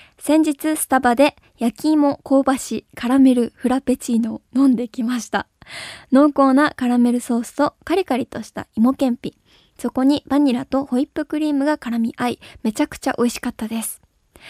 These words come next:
冬が始まるまでは、さつまいも味のメニューをいろいろ楽しみたいと思います。ゆずみんと秋といえば、サンマを両手に持っているイメージが強いですが、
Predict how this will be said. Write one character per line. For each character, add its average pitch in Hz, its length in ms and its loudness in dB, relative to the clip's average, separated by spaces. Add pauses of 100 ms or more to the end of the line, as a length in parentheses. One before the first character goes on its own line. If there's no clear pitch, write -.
(240)
冬 311 240 4
が 320 100 2
始 262 240 -2
ま 247 160 2
る 247 140 -2
ま 233 140 -2
で 220 120 -8
は、 254 300 -2
さ - 180 -10
つ 240 140 -2
ま 254 160 2
い 254 60 2
も 254 100 4
味 254 200 -2
の 214 100 -2
メ 226 140 0
ニ 254 180 2
ュ 262 40 2
ー 302 80 4
を - 80 -2
い 226 80 -4
ろ 220 120 0
い 226 60 0
ろ 226 120 -6
楽 226 220 -4
し 294 100 -6
み 302 120 -2
た 320 120 -2
い 311 80 -2
と 294 100 -2
思 226 200 0
い 226 60 0
ま 247 160 0
す。 - 140 -20 (600)
ゆ 277 100 -2
ず 330 140 0
み 294 140 4
ん 262 80 0
と 277 260 -2
秋 - 340 -8
と 240 180 -2
い 226 120 -2
え 254 60 -2
ば、 269 260 -2
サ - 180 -4
ン 277 160 2
マ 269 260 2
を 311 200 0
両 262 200 2
手 285 160 0
に 269 80 2
持 277 140 2
っ - 20 -14
て - 180 -4
い 254 60 0
る 262 100 -2
イ 247 100 -2
メ 262 160 2
ー - 20 0
ジ 254 120 -4
が 269 120 -2
強 262 260 0
い 262 60 2
で 247 100 0
す - 160 -12
が、 254 180 2